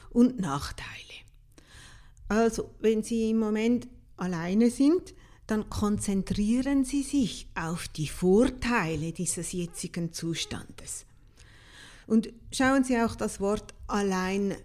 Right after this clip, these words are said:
an. Allein besteht aus all und ein. Also das heißt nichts anderes, als mit dem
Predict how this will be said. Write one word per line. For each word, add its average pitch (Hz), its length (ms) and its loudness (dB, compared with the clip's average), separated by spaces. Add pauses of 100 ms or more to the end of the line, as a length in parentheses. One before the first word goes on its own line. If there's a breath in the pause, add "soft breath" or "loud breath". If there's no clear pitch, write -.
(420)
an. 165 400 -4 (600)
Allein 208 600 2 (920 soft breath)
besteht 208 520 -2
aus 180 240 -4 (120)
all 208 480 6 (260)
und 285 260 4 (160)
ein. 180 580 0 (640 soft breath)
Also 170 260 -4
das 165 260 -6
heißt 196 320 -2
nichts 285 300 2
anderes, 233 560 0 (220 loud breath)
als 220 360 0 (140)
mit 214 400 2
dem 240 220 2